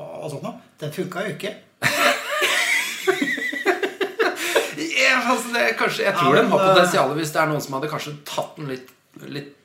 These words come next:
Speaker 2: ikke no offense, Lars, men lagd litt sånn proff, da.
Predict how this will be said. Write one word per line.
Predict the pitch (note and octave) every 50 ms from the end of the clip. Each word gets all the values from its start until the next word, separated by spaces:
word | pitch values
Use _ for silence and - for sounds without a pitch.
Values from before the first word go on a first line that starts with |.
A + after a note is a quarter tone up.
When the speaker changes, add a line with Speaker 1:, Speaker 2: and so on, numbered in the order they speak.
| _ _ _ _ _ _ -
Speaker 2:
ikke | - B2+ - D#3+ D#3 D#3 D3+
no | D3+ C3 B2+ C3
offense, | C3 C3 - C#3+ - - - -
Lars, | B2 D3 D3
men | - C#3+ D3 D3+ D3+ D3+ D3+ -
lagd | - C3 B2 A#2+ B2 B2+ C3+ D3
litt | D3+ C#3+ C3+ -
sånn | C3+ B2+ C3
proff, | - - C4 B3+ - -
da. | G3